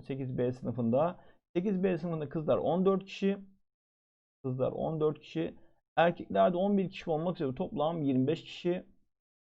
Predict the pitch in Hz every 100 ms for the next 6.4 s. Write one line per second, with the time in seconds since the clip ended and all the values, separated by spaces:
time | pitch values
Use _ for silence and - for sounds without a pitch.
0 | _ 113 110 110 107 104 - _ _ _
1 | _ _ - 147 202 185 - 139 139 131
2 | 127 127 120 117 143 175 170 175 175 175
3 | - - _ - 165 208 165 151 127 117
4 | 123 165 - - - 139 147 123 113 110
5 | 131 175 185 - _ - 120 120 160 202
6 | 170 139 156 196